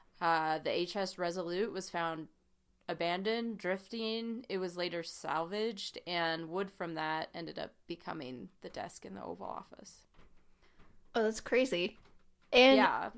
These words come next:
Speaker 2: also really cool.
Speaker 1: It is really cool. Also, um, as recently as twenty seventeen, um, ghost ships apparently wash up on the shore of Japan all the time. And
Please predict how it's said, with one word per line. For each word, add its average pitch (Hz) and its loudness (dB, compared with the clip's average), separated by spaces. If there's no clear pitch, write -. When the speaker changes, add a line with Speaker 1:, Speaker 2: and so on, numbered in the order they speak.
Speaker 2:
also 233 6
really 233 4
cool. - -2
Speaker 1:
It 220 8
is 330 2
really 208 0
cool. 170 -4
Also, 349 2
um, 196 4
as 202 0
recently 254 0
as 254 0
twenty 233 -2
seventeen, 220 -2
um, 196 -2
ghost 185 -2
ships - -2
apparently 202 -4
wash 190 0
up 202 -2
on 190 0
the 190 -6
shore 185 -4
of 180 -6
Japan 175 -6
all 170 -4
the 180 -8
time. 190 -4
And 180 2